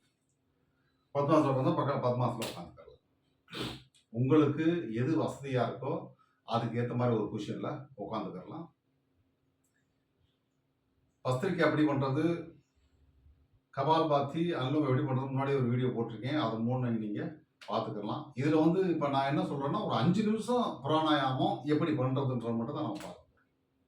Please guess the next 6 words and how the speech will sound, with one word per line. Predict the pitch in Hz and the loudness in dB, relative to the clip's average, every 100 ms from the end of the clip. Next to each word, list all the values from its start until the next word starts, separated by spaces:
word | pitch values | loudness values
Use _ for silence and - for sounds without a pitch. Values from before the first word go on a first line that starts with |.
| _ _ | _ _
முக்கியமா | 120 - 107 - - _ _ _ - - - - - - - _ - _ _ - | -6 -4 -6 -8 -12 _ _ _ -10 -4 -2 -4 -8 -14 -20 _ -20 _ _ -4
காலையில | 127 143 147 151 127 | 2 4 4 2 2
வாக்கிங் | 147 - 151 | 2 2 0
போறதா | 135 131 139 | 2 0 0
வாக்கிங் | 127 143 127 | 0 -2 -4
போங்க. | 120 113 | -2 -4